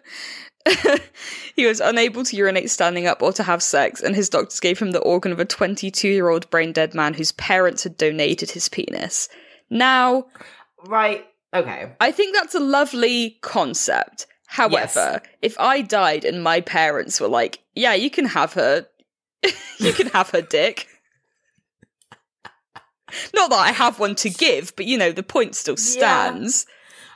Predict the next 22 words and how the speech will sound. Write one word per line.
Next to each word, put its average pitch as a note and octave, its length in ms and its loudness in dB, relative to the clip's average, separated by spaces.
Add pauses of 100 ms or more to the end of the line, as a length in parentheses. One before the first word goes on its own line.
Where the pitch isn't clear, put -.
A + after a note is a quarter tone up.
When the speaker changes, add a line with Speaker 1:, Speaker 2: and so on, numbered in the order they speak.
(100)
Speaker 2:
I A#3+ 240 4
just B3+ 360 -2
think A#3+ 360 -2
that - 360 -4 (640)
I, - 320 -2 (140)
I A3 180 2
just A3+ 280 -2
think A#3 280 -6
that A3+ 200 -4
that's G#3 360 2
a, G#3 280 0 (480)
'cause, G3+ 180 -2
like, F#3+ 200 -2
you G3+ 80 2
know, G3 80 4
Speaker 1:
<laughs> E3 60 4
Speaker 2:
obviously D#3+ 840 0
you D3 160 -6
get D3 360 2 (340)
dead C#3+ 260 2
people's, C3 600 -4
like, G#2+ 360 0